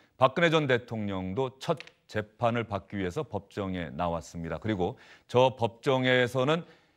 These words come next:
전두환, 노태우 두 전직 대통령도 뇌물 사건과 십이 십이 군사 반란 사건, 내란 사건과 관련해서 재판을 받았습니다. 대한민국의 전직 대통령들은 왜 다 이렇게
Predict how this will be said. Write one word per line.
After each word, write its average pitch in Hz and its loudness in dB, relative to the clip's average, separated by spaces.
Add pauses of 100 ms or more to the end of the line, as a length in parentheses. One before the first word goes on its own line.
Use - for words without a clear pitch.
(440)
전두환, 170 6
노태우 123 0
두 131 -2
전직 107 -4
대통령도 101 -6
뇌물 135 4
사건과 98 -2
십이 131 -6
십이 113 -2
군사 120 4
반란 113 4
사건, 92 -4
내란 131 6
사건과 123 0
관련해서 90 -4 (260)
재판을 98 -6
받았습니다. 85 -8 (300)
대한민국의 123 2
전직 120 -2
대통령들은 120 0 (460)
왜 139 4 (420)
다 147 6
이렇게 113 -2